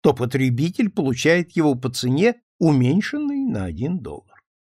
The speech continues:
Таким образом, люди оказываются в состоянии больше покупать.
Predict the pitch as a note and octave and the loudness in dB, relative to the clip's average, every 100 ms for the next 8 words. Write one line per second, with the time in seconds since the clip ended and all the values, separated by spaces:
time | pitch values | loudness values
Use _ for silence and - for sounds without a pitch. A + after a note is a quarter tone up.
0 | _ _ _ _ _ C#3+ B3+ A#3 A3+ G#3+ | _ _ _ _ _ -2 4 4 4 4
1 | G3+ G3+ D3+ E3 G3 F#3 C3 F#3 D#3+ F3+ | 4 2 2 2 2 0 2 0 0 -2
2 | F3 - F#3 - _ - - B2+ - A#2 | -2 -2 -4 -6 _ -8 -4 -2 0 -2
3 | G2+ D3+ G#3+ G#3+ D3 A2 - C#3+ E3+ F3+ | 0 0 0 0 0 -4 -4 -8 -8 -6
4 | A3+ G#3 - _ | -4 -4 -6 _